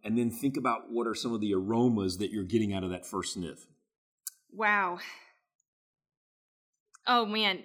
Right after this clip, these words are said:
Speaker 2: quite a distinct aroma from, again, unlike any other red wines that I've personally had. So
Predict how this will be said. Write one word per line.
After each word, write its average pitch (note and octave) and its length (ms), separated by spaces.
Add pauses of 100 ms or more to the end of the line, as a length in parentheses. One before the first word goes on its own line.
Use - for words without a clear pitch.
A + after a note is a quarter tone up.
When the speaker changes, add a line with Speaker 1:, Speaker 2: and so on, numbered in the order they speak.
Speaker 2:
quite C#4+ 360
a E4 60
distinct B3 480
aroma G#3 380
from, G3 320
again, A3+ 420
unlike G#3+ 440
any G#3 400
other G#3 200
red G3 260
wines F#3 380
that F#3 120
I've F3 200
personally F#3+ 500
had. F3+ 440
So G3 360